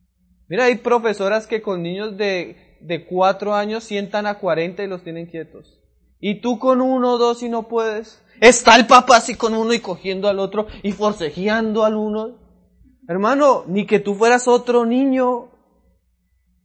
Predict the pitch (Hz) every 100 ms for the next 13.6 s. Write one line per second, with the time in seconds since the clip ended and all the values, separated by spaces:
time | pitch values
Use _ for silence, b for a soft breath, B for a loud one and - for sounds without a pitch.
0 | _ _ _ _ _ - 214 214 220 202
1 | 190 185 208 247 247 202 196 220 233 240
2 | 262 254 233 226 254 269 277 - _ _
3 | _ _ _ _ _ _ _ - 233 262
4 | 269 277 262 254 196 185 202 240 269 269
5 | 269 233 220 220 262 277 277 240 190 -
6 | _ _ _ _ _ - 285 330 320 247
7 | 247 - 226 196 - 202 214 233 269 b
8 | b 208 240 233 226 208 185 202 226 233
9 | 240 240 233 240 240 254 226 214 196 214
10 | 233 247 B B - 226 220 - 214 240
11 | 247 247 214 190 202 226 233 233 240 233
12 | 220 220 285 B - 202 202 160 175 180
13 | 196 214 220 220 226